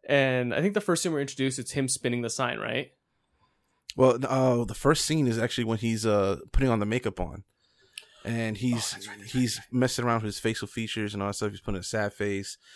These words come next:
Speaker 2: and he's putting a smile face, and he's aggressively putting on a smile face, and then he gets, like, one tear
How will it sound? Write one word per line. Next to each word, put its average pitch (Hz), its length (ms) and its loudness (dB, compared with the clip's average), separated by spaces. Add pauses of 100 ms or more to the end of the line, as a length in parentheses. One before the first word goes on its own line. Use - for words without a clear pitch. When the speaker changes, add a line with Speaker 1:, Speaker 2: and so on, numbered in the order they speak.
(260)
Speaker 2:
and - 80 -10
he's 104 80 -6
putting 104 220 4
a 98 60 -4
smile 113 280 0
face, 90 220 -10
and 107 120 -8
he's - 300 -12
aggressively 107 720 -2
putting 104 240 2
on 90 120 -8
a - 40 -10
smile 107 300 0
face, 90 340 -8
and 104 180 -8
then 107 80 -4
he 104 100 -8
gets, - 240 -6
like, - 200 -10
one 107 200 -2
tear 104 460 -4